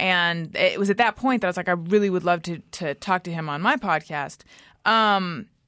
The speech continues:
where are you with all, like, I feel like I'm getting a bit of a, s-, a thicker skin now. Where are you with all of that?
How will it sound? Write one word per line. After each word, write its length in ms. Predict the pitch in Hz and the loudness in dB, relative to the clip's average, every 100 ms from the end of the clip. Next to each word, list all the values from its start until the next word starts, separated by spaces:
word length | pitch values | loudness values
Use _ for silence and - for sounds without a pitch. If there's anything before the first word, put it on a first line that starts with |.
| _ _ _ | _ _ _
where 280 | 226 277 302 | 0 4 4
are 160 | 240 | 4
you 160 | 262 240 | 2 -2
with 140 | 208 | 0
all, 140 | 214 190 | 2 4
like, 160 | 240 240 | 2 2
I 200 | 262 330 | 2 2
feel 200 | - 277 | 0 0
like 140 | 247 | 0
I'm 220 | 226 208 196 | 2 0 0
getting 320 | 185 180 185 | 0 0 -2
a 60 | |
bit 180 | 170 165 | -2 0
of 100 | 170 | 2
a, 180 | 165 160 | 2 2
s-, 160 | 156 - - | 2 -4 -8
a 40 | |
thicker 320 | 165 175 170 | -4 -4 -4
skin 520 | 170 - 180 190 202 214 _ _ _ _ | -6 -6 -4 -4 -4 -6 _ _ _ _
now. 440 | 214 220 220 226 220 | -4 -2 0 0 -2
Where 200 | 208 220 | 2 4
are 80 | 214 | 4
you 180 | 196 185 | 4 -2
with 120 | 175 | -2
all 160 | 147 139 | -4 -4
of 60 | 139 | -6
that? 240 | 120 107 | -10 -12